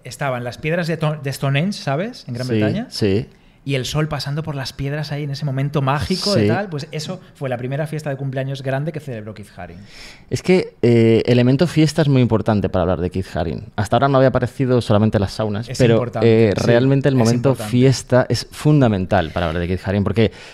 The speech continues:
Speaker 2: le encantaba la fiesta y, y la incorporó como una parte de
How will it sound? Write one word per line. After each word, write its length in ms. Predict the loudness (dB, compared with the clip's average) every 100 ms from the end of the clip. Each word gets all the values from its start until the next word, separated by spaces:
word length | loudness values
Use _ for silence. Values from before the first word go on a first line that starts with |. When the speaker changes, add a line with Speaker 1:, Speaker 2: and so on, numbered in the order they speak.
| -4
Speaker 2:
le 100 | -2
encantaba 640 | 0 -2 -2 2 4 4
la 80 | 0
fiesta 480 | -6 -10 -6 -6 -6 _ _ -20 -20 -20 -2
y, 680 | 4 6 6 4 2 2 0
y 80 | 2
la 100 | 2
incorporó 540 | 2 2 2 2 2
como 200 | 2 2
una 140 | 2 2
parte 340 | 2 2 0
de 480 | 4 4 4 2